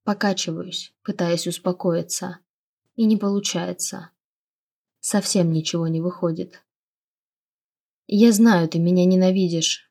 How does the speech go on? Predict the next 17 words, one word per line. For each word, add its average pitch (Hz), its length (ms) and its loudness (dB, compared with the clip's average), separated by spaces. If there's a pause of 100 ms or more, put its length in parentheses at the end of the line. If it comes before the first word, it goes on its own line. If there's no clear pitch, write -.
(120)
но 202 180 4
прошу, 196 680 0
отведи 202 520 4
меня 170 220 2
на 175 80 2
могилу, 180 760 0
пожалуйста. 185 840 2 (420)
Я 208 220 4
рядом 196 300 2
с - 80 -4
Амели 208 320 2
хочу 175 340 -4
быть. 165 360 -4 (420)
Я 202 180 2
там 190 180 2
сама 202 440 2
умру. 160 420 -4